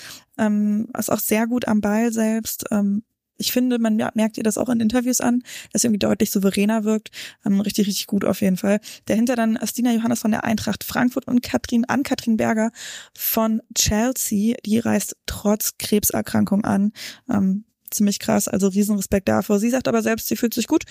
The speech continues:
sonst wäre sie auch nicht dabei. Gehe ich mal auch von aus. Ähm, sie sagt, wie gesagt, selbst, dass alles, äh, gut ist soweit. Sie hat alle ihre, ihre Tests gemacht, ähm, und für drei bis vier Monate erstmal keinen Grund zur Sorge.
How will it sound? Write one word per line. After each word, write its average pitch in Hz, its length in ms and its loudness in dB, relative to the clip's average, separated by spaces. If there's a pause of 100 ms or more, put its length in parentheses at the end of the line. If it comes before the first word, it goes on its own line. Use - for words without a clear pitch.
(160)
sonst - 240 0
wäre 202 140 2
sie 202 240 0 (260)
auch - 180 0
nicht 202 160 2
dabei. 208 360 0 (260)
Gehe 185 120 2
ich - 120 -4
mal - 100 0
auch - 140 -2
von - 160 0
aus. 254 320 0 (380)
Ähm, 202 300 0
sie 202 100 -2
sagt, 202 200 -2 (120)
wie 214 120 0
gesagt, 202 260 0
selbst, 202 180 2
dass 196 100 -2
alles, 214 280 0 (100)
äh, 208 160 2
gut 285 160 -2
ist - 100 -2
soweit. 226 300 2
Sie 226 60 0
hat - 80 0
alle 220 180 2
ihre, 220 180 0 (140)
ihre 208 160 2
Tests - 400 -2
gemacht, 208 380 0 (400)
ähm, 202 260 2
und 208 140 0
für 208 100 0
drei 208 220 2
bis 196 160 0
vier 214 100 2
Monate 208 360 2
erstmal 202 280 2
keinen 208 400 2
Grund 190 220 2
zur 190 160 -2
Sorge. 190 420 2